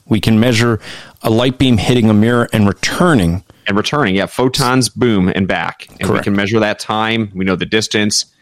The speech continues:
Speaker 2: There we have an average speed of light. We, yeah, we don't know.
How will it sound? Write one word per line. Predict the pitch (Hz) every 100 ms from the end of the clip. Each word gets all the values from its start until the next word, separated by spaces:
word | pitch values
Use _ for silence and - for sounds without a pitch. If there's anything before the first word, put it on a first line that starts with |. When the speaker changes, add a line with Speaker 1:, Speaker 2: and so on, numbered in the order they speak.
| _ -
Speaker 2:
There | 98
we | 95
have | 90
an |
average | 90 90 -
speed | 90
of | 85
light. | 80 65 - _ - - - -
We, | 110
yeah, | 101
we | 127
don't | 175 127
know. | 101 101 104